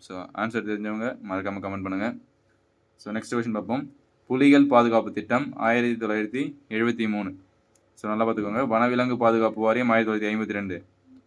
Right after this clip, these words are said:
வனவிலங்கு பாதுகாப்பு சட்டம் ஆயிரத்தி தொள்ளாயிரத்தி எழுபத்தி ரெண்டு. So, வனவிலங்கு பாதுகாப்பு சட்டம் இயற்றிய ஆயிரத்தி தொள்ளாயிரத்தி எழுபத்தி ரெண்டுக்கு அடுத்த ஆண்டு தான் புலிகள் பாதுகாப்பு திட்டம் இயற்றியிருப்பாங்க. So, புலிகள் பாதுகாப்பு திட்டம் ஆயிரத்தி தொள்ளாயிரத்தி எழுபத்தி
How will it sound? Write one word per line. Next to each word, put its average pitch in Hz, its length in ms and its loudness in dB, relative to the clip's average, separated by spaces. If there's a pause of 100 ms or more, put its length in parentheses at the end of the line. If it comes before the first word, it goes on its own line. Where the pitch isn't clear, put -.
(160)
வனவிலங்கு 127 540 0 (160)
பாதுகாப்பு 117 440 4 (120)
சட்டம் 120 420 -4
ஆயிரத்தி 117 220 0
தொள்ளாயிரத்தி 110 280 -2
எழுபத்தி 107 280 -4
ரெண்டு. 95 220 -10
So, 95 180 -12
வனவிலங்கு 127 440 -2
பாதுகாப்பு 113 360 -2
சட்டம் 104 240 -6
இயற்றிய 107 340 -6 (160)
ஆயிரத்தி 117 180 -4
தொள்ளாயிரத்தி 110 220 -2
எழுபத்தி 110 220 -4
ரெண்டுக்கு 104 200 -4
அடுத்த 101 300 -8
ஆண்டு 98 180 -4
தான் 135 140 -2 (680)
புலிகள் 127 380 0
பாதுகாப்பு 110 340 -2
திட்டம் 104 200 -4
இயற்றியிருப்பாங்க. 98 420 -4 (180)
So, 104 80 -10 (120)
புலிகள் 120 360 -2
பாதுகாப்பு 107 380 -2
திட்டம் 123 240 -6 (600)
ஆயிரத்தி 117 360 2
தொள்ளாயிரத்தி 107 400 -4 (380)
எழுபத்தி 117 280 -2